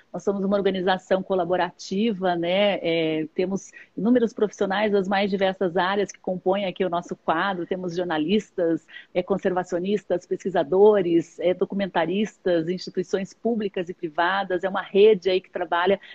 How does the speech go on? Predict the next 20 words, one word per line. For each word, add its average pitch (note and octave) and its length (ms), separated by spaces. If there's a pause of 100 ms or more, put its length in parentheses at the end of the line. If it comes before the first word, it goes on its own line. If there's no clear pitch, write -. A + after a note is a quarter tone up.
(140)
em G3 100
prol F#3 280
da F3+ 120
conservação F3+ 720
do F3+ 80
nosso F3+ 300
patrimônio E3+ 580
natural. E3 600 (200)
Nós - 120
trabalhamos F3 640
aqui F3 220
no E3+ 80
Observatório, E3+ 640
principalmente E3+ 640
com E3 220
fiscalização, F3 960
com E3+ 160
combate E3+ 580
à - 40
corrupção, F3 600